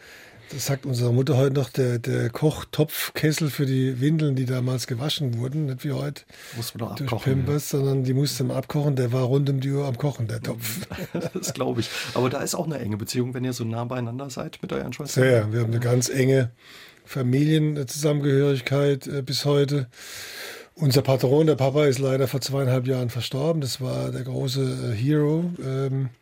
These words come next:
Speaker 1: und das übernehmen wir jetzt, aber die Familie lebt wirklich einen, einen, äh, tollen Zusammenhalt.
Speaker 2: Schön, weil er vorhin gesagt hat, wenn ihr aufgetreten seid, dann immer,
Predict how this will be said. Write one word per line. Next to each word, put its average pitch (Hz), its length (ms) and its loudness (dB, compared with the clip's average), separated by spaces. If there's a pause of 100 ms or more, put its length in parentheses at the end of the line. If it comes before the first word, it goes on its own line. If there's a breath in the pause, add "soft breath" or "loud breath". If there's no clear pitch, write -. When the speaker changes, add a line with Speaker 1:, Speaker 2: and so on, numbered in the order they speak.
(760 loud breath)
Speaker 1:
und 127 180 -6
das 120 100 -4
übernehmen 127 420 2
wir 139 120 6
jetzt, 139 420 2
aber 117 220 -2
die 117 140 -2
Familie 123 440 2
lebt 120 440 0
wirklich 120 500 -6
einen, 120 220 -4
einen, 117 300 -4
äh, 117 320 -4 (840 soft breath)
tollen 120 240 -2
Zusammenhalt. 113 560 -2 (840 loud breath)
Speaker 2:
Schön, 117 280 0
weil 113 100 2
er 123 60 0
vorhin 123 240 2
gesagt 120 260 -4
hat, 117 240 -4
wenn 127 280 2
ihr 139 260 -2
aufgetreten 135 640 -4
seid, 139 240 -4
dann 131 100 -2
immer, 131 400 -2